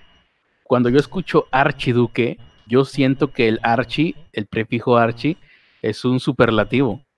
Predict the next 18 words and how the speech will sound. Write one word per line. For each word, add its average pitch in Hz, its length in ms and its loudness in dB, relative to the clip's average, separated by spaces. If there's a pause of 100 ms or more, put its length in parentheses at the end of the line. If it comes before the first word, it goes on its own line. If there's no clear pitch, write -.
Entonces 110 380 -6
siempre 131 760 2
me 117 200 -2
da 110 120 2
la 120 100 4
impresión 117 460 0
de 117 100 -2
que 104 240 -4 (360)
el 113 140 2
archiduque 113 600 2
es 117 60 0
superior 110 540 2
al 107 160 4
duque 110 260 -2
cuando 95 260 -4
no 180 120 -6
es - 80 -8
así. 123 260 -8